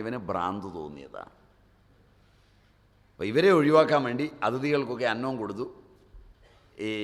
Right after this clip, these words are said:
അഗതികൾക്കും കൊടുത്തു, വസ്ത്രവും കൊടുത്തു, എല്ലാം കൊടുത്ത് എല്ലാവരോടും പൊക്കോളാൻ പറഞ്ഞു. കാരണം ഇനി ഇവിടെ ഇരുന്ന് ഇത് കേൾക്കണ്ടല്ലോ. അതുകൊണ്ട് എല്ലാവരും പോയി. അവർക്കേതായാലും തഥാഗതൻ്റെ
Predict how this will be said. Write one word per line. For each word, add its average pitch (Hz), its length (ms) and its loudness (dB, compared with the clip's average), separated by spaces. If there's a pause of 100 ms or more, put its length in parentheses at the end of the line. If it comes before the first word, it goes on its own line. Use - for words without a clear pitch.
(440)
അഗതികൾക്കും 143 640 0
കൊടുത്തു, 107 260 -4 (260)
വസ്ത്രവും 117 500 -2
കൊടുത്തു, 78 240 -14 (800)
എല്ലാം 127 300 -2
കൊടുത്ത് 110 240 -4
എല്ലാവരോടും 98 400 -6 (540)
പൊക്കോളാൻ 95 400 -4
പറഞ്ഞു. 69 300 -10
കാരണം 98 240 -4 (120)
ഇനി 117 160 -4
ഇവിടെ 117 120 -8
ഇരുന്ന് 123 200 -6
ഇത് 120 160 -8
കേൾക്കണ്ടല്ലോ. 113 520 -4 (1400)
അതുകൊണ്ട് 120 180 -2
എല്ലാവരും 139 500 2
പോയി. 92 140 -4 (640)
അവർക്കേതായാലും 127 600 2 (720)
തഥാഗതൻ്റെ 147 580 4